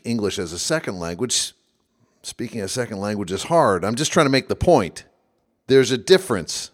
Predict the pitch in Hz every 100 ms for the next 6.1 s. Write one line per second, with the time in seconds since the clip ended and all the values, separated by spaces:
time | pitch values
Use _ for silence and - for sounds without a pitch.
0 | - 104 135 120 107 - 135 120 107 113
1 | 101 - 113 107 85 107 104 80 62 -
2 | - _ _ _ _ _ - _ _ _
3 | _ - 131 139 135 - 165 165 135 131
4 | 120 123 - - - 127 - 131 113 113
5 | 110 107 110 131 117 107 104 104 107 147